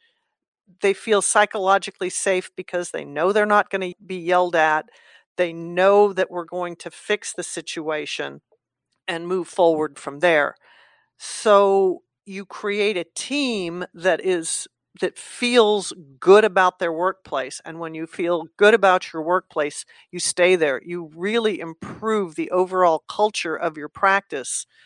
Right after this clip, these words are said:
with the psychological safety that your team will feel when you're analyzing errors instead of blaming. And that way people know,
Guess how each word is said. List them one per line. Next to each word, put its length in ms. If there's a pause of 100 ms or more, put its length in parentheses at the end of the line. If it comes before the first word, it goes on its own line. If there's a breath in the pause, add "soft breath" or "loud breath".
(400 soft breath)
with 220
the 80
psychological 880
safety 520
that 120
your 120
team 300
will 120
feel 480
when 180
you're 200 (360)
analyzing 960
errors 520
instead 440
of 200
blaming. 640 (500 soft breath)
And 220
that 300
way 280
people 480
know, 460